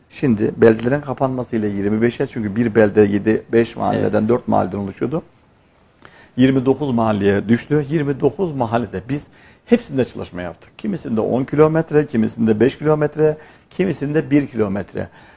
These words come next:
Speaker 1: Hiçbir mahalleye bir kilometreden aşağı yol yapılmadı geçmiş dönemde. Bu dönemde de inşallah onları yaptığımızda biz işte iddia ettiğimiz o yüzde seksen beş oranında yolumuzu yapacağız. O, e, dostlarımızın da soruları hepsi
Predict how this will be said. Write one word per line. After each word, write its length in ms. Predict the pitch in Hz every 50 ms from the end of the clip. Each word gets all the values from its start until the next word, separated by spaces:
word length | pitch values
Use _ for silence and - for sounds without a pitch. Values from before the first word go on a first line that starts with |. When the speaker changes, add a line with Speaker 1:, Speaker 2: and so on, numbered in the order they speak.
| _ _
Speaker 1:
Hiçbir 560 | _ - - 214 202 - - - - 202 208 185
mahalleye 720 | 151 143 139 131 135 139 135 131 123 123 123 117 120 123
bir 160 | 151 175 165
kilometreden 680 | 160 - 139 127 127 123 120 120 117 - 127 120 120 117 - -
aşağı 400 | 151 147 - - - 135 135 131
yol 180 | 127 120 113 113
yapılmadı 440 | 113 110 - 107 101 98 95 90 90
geçmiş 440 | 85 101 95 - - 95 - -
dönemde. 240 | - 82 82 85 87 - - - - - - _ _ -
Bu 140 | - 226 196
dönemde 380 | 190 170 151 135 127 123 113 101
de 120 | 110 110
inşallah 380 | 110 107 107 110 104 104 107 104
onları 320 | - - 110 107 104 101
yaptığımızda 720 | 104 104 101 - - - 107 98 98 101 98 - 156 156 151 156
biz 220 | 160 165 147 - -
işte 380 | - - - - - 123 - -
iddia 380 | - - _ - 156 165 180 175
ettiğimiz 440 | 139 - - - 110 104 101 101 - -
o 260 | - 117 131 143 143 - - - - - _ -
yüzde 260 | - 117 117 123 135 135
seksen 520 | - - 117 110 - - 123 123 123 131
beş 180 | 151 160 - -
oranında 400 | - 123 117 113 107 104 101 101
yolumuzu 400 | 98 101 101 95 92 92 87 98
yapacağız. 480 | 98 117 123 135 139 123 147 139 143 139 - - - - - - - -
O, 260 | 160 170 165 - - - - - _ -
e, 200 | - 120 117 120
dostlarımızın 640 | 135 135 135 - 123 117 107 104 101 98 101 104 104
da 80 | 107
soruları 580 | 101 - - 135 131 120 113 107 107 120 139 143
hepsi 440 | 139 127 123 - - - 127 123 -